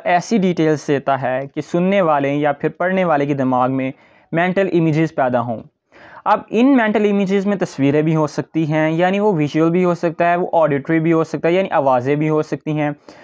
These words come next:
स्मेल भी हो सकती है, टेस्ट भी हो, हो सकता है और टच भी हो सकता है।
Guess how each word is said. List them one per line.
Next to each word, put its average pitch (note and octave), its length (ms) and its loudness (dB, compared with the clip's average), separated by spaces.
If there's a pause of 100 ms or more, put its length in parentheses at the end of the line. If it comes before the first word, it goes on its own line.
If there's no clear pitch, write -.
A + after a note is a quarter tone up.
(140)
स्मेल G#3 340 0
भी A3+ 120 2
हो G#3 160 0
सकती G3 320 -4
है, G3 120 2
टेस्ट G3 360 -2
भी G3 80 0
हो, F3+ 160 2 (200)
हो E3+ 100 0
सकता F3 260 -4
है E3+ 80 4
और F#3 220 0
टच D3+ 240 -2
भी C#3 60 -2
हो B2+ 120 -2
सकता A#2 320 -8
है। A#2 180 -6